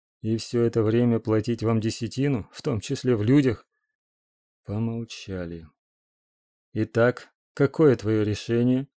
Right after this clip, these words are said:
спросил Юрий Всеволодович, с трудом удержавшись от подколки в виде слова «положительное». «Продолжаем сражаться или же заключаем соглашение, и вы идете с войной на запад?» «Мы идем на запад», сквозь зубы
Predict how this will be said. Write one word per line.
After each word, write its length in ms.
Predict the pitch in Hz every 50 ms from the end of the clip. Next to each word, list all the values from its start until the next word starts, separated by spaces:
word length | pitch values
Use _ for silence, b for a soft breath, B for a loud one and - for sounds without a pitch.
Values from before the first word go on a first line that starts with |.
| _ _
спросил 560 | - - - - - 120 120 - - 123 113 110
Юрий 220 | 110 113 107 101
Всеволодович, 680 | - - - 165 165 170 160 156 160 156 156 147 - - b b b b
с 140 | - - -
трудом 420 | - 175 175 165 151 135 123 110 107
удержавшись 680 | 107 95 113 110 98 117 120 104 - - 107 - -
от 120 | - -
подколки 560 | - 107 - - - 151 151 147 135 - 135
в 120 | 127 117 107
виде 240 | 117 127 117 120 113
слова 400 | - - 127 127 127 123 120 b b b b b -
«положительное». 1120 | - 127 127 127 127 120 117 107 101 90 - - 104 98 98 98 98 98 95 92 92 90 _ _ _ _ _ _ _ _ _ _ _ _ _ _ _ _ _ _ _ -
«Продолжаем 560 | - 107 113 113 117 117 113 123 123 120 117
сражаться 680 | - 117 120 117 110 104 127 135 143 131 - - 123
или 200 | 117 113 110 113
же 160 | 107 101 110
заключаем 560 | 104 104 110 - 113 107 - - 113 113 110 104
соглашение, 840 | - 120 110 104 110 104 - - 120 127 131 139 143 143 143 147
и 100 | 135 117
вы 200 | 113 113 120 120
идете 340 | 117 107 135 135 120 - 120
с 120 | - - -
войной 360 | 110 113 120 117 113 110 110
на 160 | 107 104 104
запад?» 400 | 95 104 120 123 - 139 - - _ _ _ _ _ _ _ _ _ _ _ _ _ _ _ _ _ _ _ _ _ -
«Мы 480 | 95 92 92 92 92 98 95 95 95 90
идем 360 | 82 101 98 98 95 92 92
на 120 | 92 92
запад», 540 | 87 92 98 98 90 85 - - - - - _ _ -
сквозь 380 | - - - - 101 101 95
зубы 500 | 90 90 87 98 123 135 127 131 135 -